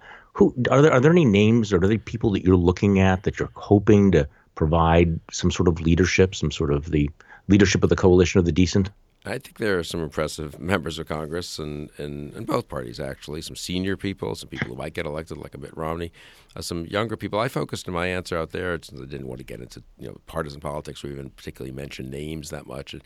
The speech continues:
Speaker 2: Uh, on what I think will be a, a younger generation that's coming up,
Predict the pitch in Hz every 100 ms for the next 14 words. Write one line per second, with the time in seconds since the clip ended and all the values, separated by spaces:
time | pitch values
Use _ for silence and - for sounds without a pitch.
0 | - - _ - 76 82 73 - - -
1 | 85 - 90 95 - 90 95 104 - -
2 | - 131 135 - 104 - - - 101 107
3 | 113 107 95 87 85 85 - 82 78 76
4 | - 82 78 82